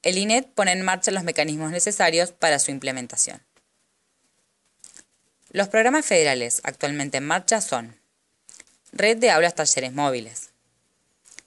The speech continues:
Construcción de Nuevos Edificios para la E T P, Insumos para Prácticas en la E T P, Herramental Menor, Reparaciones Menores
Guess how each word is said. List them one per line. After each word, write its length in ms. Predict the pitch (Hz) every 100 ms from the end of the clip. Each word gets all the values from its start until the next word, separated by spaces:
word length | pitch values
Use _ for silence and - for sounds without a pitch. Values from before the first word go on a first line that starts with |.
| _
Construcción 560 | - 165 - 190 - 220
de 100 | 233
Nuevos 300 | 190 170 170
Edificios 460 | 156 143 156 170 160
para 200 | 156 139
la 120 | 123
E 80 | 120
T 140 | 127
P, 280 | - 127 117 _ _ _ _ _ _ _ _ _ _ _ -
Insumos 400 | 190 190 220 220
para 240 | 196 170
Prácticas 540 | 160 139 - - 170 147
en 100 | 131
la 80 |
E 60 | 127
T 160 | 143 139
P, 260 | 151 123 _ _ _ _ _ _ _ _ _ _ _ _ -
Herramental 500 | 151 143 131 135 139
Menor, 400 | 139 135 123 120 _ _ _ _ _ _ - _ _ _ _ -
Reparaciones 560 | 139 139 131 160 143
Menores 480 | 151 170 185 208